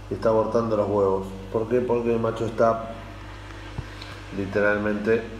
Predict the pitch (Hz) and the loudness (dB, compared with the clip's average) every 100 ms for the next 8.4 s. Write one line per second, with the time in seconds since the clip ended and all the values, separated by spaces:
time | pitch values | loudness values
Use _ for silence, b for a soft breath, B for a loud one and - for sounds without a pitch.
0 | - - - - - - - - - - | -14 -14 -16 -16 -14 -16 -16 -16 -14 -14
1 | - - - - - - - - - - | -14 -14 -14 -16 -16 -16 -16 -16 -14 -6
2 | 117 110 117 113 104 120 110 98 101 101 | -6 0 0 0 4 4 4 0 -4 -2
3 | 95 80 - - - - - - - - | -2 -4 -8 -14 -14 -16 -16 -16 -16 -16
4 | - - - - - - - - - - | -16 -16 -16 -16 -14 -14 -12 -12 -12 -14
5 | - - - - - - - - - - | -14 -16 -16 -18 -18 -16 -16 -16 -16 -16
6 | - - - - - - - 117 117 117 | -16 -16 -16 -18 -16 -16 -6 0 2 4
7 | 127 120 120 120 113 113 113 117 110 110 | 6 6 4 0 0 0 4 4 4 4
8 | 107 104 101 | 4 4 2